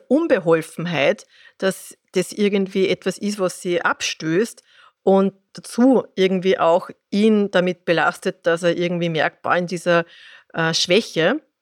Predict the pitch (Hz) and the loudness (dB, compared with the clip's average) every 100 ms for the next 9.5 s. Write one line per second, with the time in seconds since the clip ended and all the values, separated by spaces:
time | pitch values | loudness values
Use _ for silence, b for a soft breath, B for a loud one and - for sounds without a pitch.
0 | _ 170 175 190 175 - 185 - - - | _ -2 2 2 0 0 -6 -6 -8 -4
1 | 160 160 - - 151 233 208 160 - 170 | -4 -6 -8 -4 -2 0 -2 -6 -2 -2
2 | 185 - _ _ _ _ - 175 160 170 | -2 -4 _ _ _ _ -4 -2 0 -2
3 | 170 _ 185 170 - 180 165 160 170 233 | -6 _ -8 -8 -6 -6 -4 -2 2 2
4 | 277 170 - 160 156 156 - 151 165 165 | 2 -2 -6 -6 -2 -2 -2 -2 0 0
5 | 160 - _ 165 160 165 170 - 175 165 | -2 -8 _ -2 -2 -4 -6 -6 -2 -2
6 | 160 202 185 185 185 175 - - 180 180 | -2 -2 -2 -2 -2 -2 -4 -2 2 2
7 | 180 _ - - - 233 302 - 220 220 | 0 _ -12 -12 2 2 2 2 0 2
8 | 190 - 156 220 254 240 226 220 - 190 | -2 -2 -2 -2 -2 -2 0 0 0 -6
9 | - - 190 240 | -6 0 2 4